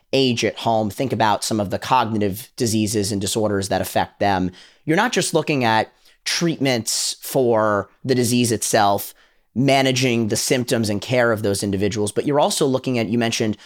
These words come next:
social isolation and other lifestyle related factors that contribute to their overall health and well-being, but are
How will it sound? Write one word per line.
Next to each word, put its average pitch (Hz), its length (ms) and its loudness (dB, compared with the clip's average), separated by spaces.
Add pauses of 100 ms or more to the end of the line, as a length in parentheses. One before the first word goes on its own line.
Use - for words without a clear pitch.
(100)
social 147 500 0
isolation 113 760 0
and 104 80 2
other 120 200 2
lifestyle 110 800 2
related 104 500 2
factors 120 640 -2 (220)
that 147 160 0
contribute 214 460 0
to 170 100 -2
their 131 160 2
overall 131 320 2
health 123 260 0
and 120 120 -2
well-being, 98 600 0 (280)
but 135 160 4
are 123 340 4